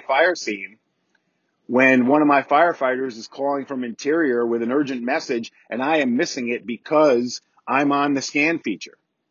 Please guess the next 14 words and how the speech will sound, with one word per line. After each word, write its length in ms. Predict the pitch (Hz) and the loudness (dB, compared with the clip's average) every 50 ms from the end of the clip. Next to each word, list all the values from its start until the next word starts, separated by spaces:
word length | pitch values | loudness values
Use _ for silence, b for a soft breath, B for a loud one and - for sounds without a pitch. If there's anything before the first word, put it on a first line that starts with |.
| _ _ _ _ _ _ _ _ _ _ b b b b b b b b | _ _ _ _ _ _ _ _ _ _ b b b b b b b b
So 100 | - 180 | 2 4
these 220 | 185 220 220 190 | 4 6 6 4
are 100 | 202 170 | 4 2
all 240 | 160 175 190 208 214 | 4 4 4 4 2
quick 320 | 214 - - 233 220 - 175 | 0 -2 -4 -4 -4 -4 -4
little 220 | 208 214 214 202 | -4 -4 -4 -6
tips 360 | - - 214 208 - - - | -6 -8 -8 -8 -8 -12 -12
and 140 | 190 175 - | -12 -12 -6
tricks, 300 | - 214 202 - - 196 | -6 -6 -6 -6 -8 -8
my 160 | 196 190 185 | -6 -6 -6
friends. 500 | - 208 202 202 208 202 196 185 - - _ _ _ - | -6 -6 -6 -6 -6 -8 -12 -14 -16 -20 _ _ _ -4
All 60 | 127 | -2
right. 180 | 151 156 143 143 | -2 -2 -2 -2
Again, 280 | 143 170 151 113 101 | -4 -4 -4 -6 -8